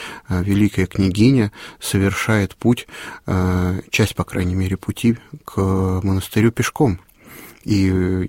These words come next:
н-, недалеко от Клементьевской слободы этот храм,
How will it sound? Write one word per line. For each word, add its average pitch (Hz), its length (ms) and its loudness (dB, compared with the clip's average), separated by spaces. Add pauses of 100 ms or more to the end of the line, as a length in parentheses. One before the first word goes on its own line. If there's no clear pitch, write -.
(120)
н-, 101 260 4
недалеко 104 920 2
от - 160 -6
Клементьевской 104 680 2
слободы 98 600 2 (580)
этот - 280 -4
храм, 95 420 0